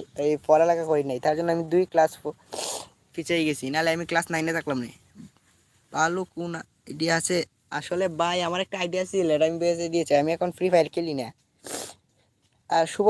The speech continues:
ভাই গাড়ি চালায়। ও ভাই গাড়ি চালান, এটা একটি খুশির সংবাদ দিয়ে বলতে পারেন, কারণ গাড়ি চালাই, চালাইলে আনন্দ একটা অন্যরকমই থাকে। গাড়ি চালানো, তারপরে গা-, কাজও হয়, তারপরে ভ্রমণও হয়ে যায়।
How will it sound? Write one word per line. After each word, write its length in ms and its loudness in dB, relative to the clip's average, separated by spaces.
ভাই 100 10
গাড়ি 280 12
চালায়। 380 8
ও 80 -8
ভাই 200 6
গাড়ি 200 4
চালান, 360 4
এটা 220 4
একটি 220 -4
খুশির 320 0
সংবাদ 340 -2
দিয়ে 140 0
বলতে 240 -2
পারেন, 220 -4
কারণ 160 -4
গাড়ি 240 6
চালাই, 300 4
চালাইলে 280 0
আনন্দ 340 2
একটা 180 -2
অন্যরকমই 560 -4
থাকে। 260 0
গাড়ি 280 6
চালানো, 520 2
তারপরে 440 0
গা-, 240 0
কাজও 280 4
হয়, 160 6
তারপরে 200 0
ভ্রমণও 500 2
হয়ে 140 2
যায়। 220 2